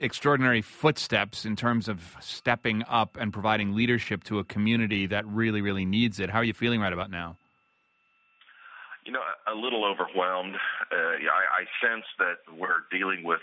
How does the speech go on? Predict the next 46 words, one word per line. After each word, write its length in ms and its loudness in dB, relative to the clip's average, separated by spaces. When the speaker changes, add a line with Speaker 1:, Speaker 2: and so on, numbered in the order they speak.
Speaker 2:
a 60 0
lot 180 2
of 140 -2
the, 320 -12
the 40 -12
physical, 520 0
um, 400 -2
uh, 200 -2
additives 560 0
that 180 2
come 220 2
with 100 -8
an 80 4
event 320 2
like 300 0
this, 240 2
but, 160 -2
uh, 220 2
that 160 -6
the 80 -2
emotional 560 0
side 300 2
will, 220 -4
will 180 0
hit 100 4
us 140 -2
starting 320 0
later 300 0
in 80 -8
the 40 -4
week 280 -2
when 120 -10
we, 140 -4
when 120 4
we 40 6
have 120 0
to 60 -4
bury 240 4
those 140 -2
kids 260 2
that 140 0
died 260 2
in 60 -16
the 80 -8
grade 340 -2
school. 160 -10